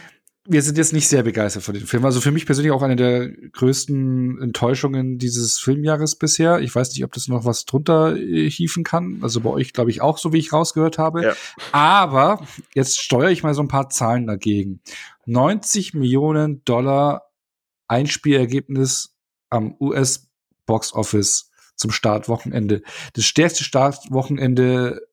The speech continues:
Speaker 1: ähm, seit irgendwie Pandemiebeginn, bla, rekordbrechend. Mittlerweile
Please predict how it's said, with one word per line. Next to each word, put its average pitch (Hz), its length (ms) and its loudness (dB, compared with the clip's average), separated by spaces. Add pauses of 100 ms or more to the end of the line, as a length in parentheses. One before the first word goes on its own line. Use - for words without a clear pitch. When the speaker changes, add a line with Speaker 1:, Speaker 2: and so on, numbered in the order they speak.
(100)
Speaker 1:
ähm, 123 640 -2
seit 117 280 2
irgendwie 120 220 2
Pandemiebeginn, 120 840 0
bla, 110 240 2
rekordbrechend. 110 800 -2 (420)
Mittlerweile 156 760 2